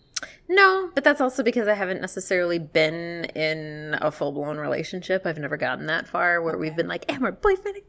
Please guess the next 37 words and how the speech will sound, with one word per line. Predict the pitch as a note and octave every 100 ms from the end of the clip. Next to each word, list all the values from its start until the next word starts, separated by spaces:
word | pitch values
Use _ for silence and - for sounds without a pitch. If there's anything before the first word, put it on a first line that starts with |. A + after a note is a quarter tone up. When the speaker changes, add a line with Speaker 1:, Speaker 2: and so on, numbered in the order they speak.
| -
Speaker 1:
girlfriend." | C#4+ - D#3+ C#3 E3
I | A3+
guess | A#3+ C#4 -
I | C4
would | A#3+ A#3 G#3+
say | - - G#3+ G#3 G#3 G3 E3+ F3
that, | E3+ E3+ E3 D#3+ - - - -
<sighs> | - -
again, | F#3 G3 F3
I | D#3
don't | F3+ E3
think | F#3
this | E3+ E3
is | D3+
cheating | - G3+ F3 E3+
necessarily, | - D3+ - D3 D3+ D#3+ - - -
but | G#3 G3+
I |
have | G3 F#3+ F#3
been | F3 F3+
taken | F3+ F3+ F3 F#3+ G3 G3 G3+ G3+
in | F3
the | F3
sense | E3+ E3+ E3 E3
of | D#3 D#3+ D#3 - _ -
a | E3+
guy | F3+ E3+
was | F3 E3+
playing | - E3 D#3 D#3 D3+ D#3+
me | F3+ F3+ D#3+ D#3
and | D3 C#3+ F3+
someone | G#3+ G#3 G3 G3+
else | G3+ G3 G3+
Speaker 2:
Mm-hmm. | A3+
Speaker 1:
in | F#3+
the | F#3
beginning | F3+ F3 E3+ F#3 A3 A#3 B3